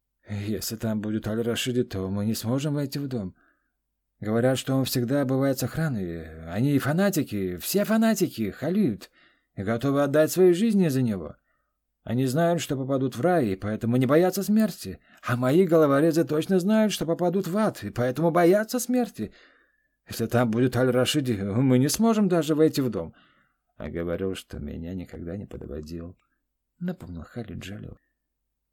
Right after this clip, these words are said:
«Тебя не просят брать дом штурмом. Твои грабители не должны знать, кто может оказаться в доме. Они должны незаметно войти в дом и убить всех, кто там будет. И всё.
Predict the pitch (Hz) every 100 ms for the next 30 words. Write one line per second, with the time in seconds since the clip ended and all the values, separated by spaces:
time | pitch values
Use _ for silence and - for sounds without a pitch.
0 | _ _ 120 117 127 131 113 147 147 95
1 | - - 98 95 104 90 - 101 98 90
2 | 87 - 98 80 - - - _ _ -
3 | 107 113 113 110 117 - 110 110 113 123
4 | 135 139 90 92 85 - _ _ _ _
5 | _ 107 98 92 92 95 98 95 87 -
6 | 98 107 85 73 67 _ _ _ _ _
7 | _ _ _ - 120 135 139 139 135 139
8 | 135 120 123 127 123 117 117 113 120 110
9 | 123 123 113 113 113 110 - 135 131 -
10 | 101 - 107 98 90 - - - - -
11 | 98 95 - - 101 -